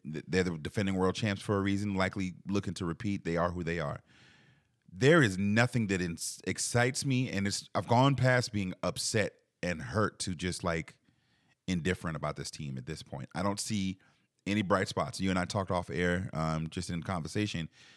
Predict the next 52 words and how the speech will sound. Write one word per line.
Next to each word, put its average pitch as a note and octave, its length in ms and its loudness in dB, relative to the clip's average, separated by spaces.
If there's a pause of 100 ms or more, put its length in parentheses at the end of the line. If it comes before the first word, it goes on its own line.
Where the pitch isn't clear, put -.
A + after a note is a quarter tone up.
(280)
that E2 280 -2
normally B2+ 420 6
I'm A2+ 140 4
able G#2+ 140 4
to F#2+ 40 0
put - 160 4
my A2 120 2
Sports A#2+ 360 4
Stradamus G#2+ 320 2
cap A2 300 2
on G#2 140 2
and F2+ 80 -2
say, F2 260 0 (300)
"This F#3+ 300 6
is F#3 120 2
what F#3 140 2
the F#3 80 0
Carolina F#3+ 460 2
Panthers E3 360 -4
need E3+ 220 0
to D#3 100 0
do C#3+ 340 8 (260)
to A#2 120 2
win, A#2 400 6
and F#2+ 260 0
if A#2+ 140 0
they G3 180 2
do G3 180 0
this, F3+ 380 4 (220)
da F3 120 8
da F#3 60 0
da F#3 160 6
da F3 80 2
da." F3 120 4 (380)
I A2+ 100 6
have F2+ 280 2
no D#2+ 300 2
clue G2 280 0
at D2+ 100 -2
this E2 160 -2
point E2 340 -6 (240)
where F#2 260 2
we F2 140 0
go E2 160 0
from D#2 220 -10
here. D#2 200 -6
People F#2 280 -4
are - 20 -8
saying, F2+ 280 -4
"Fire F#2 300 0
Matt F2+ 220 -4
Rhule." F2+ 320 -6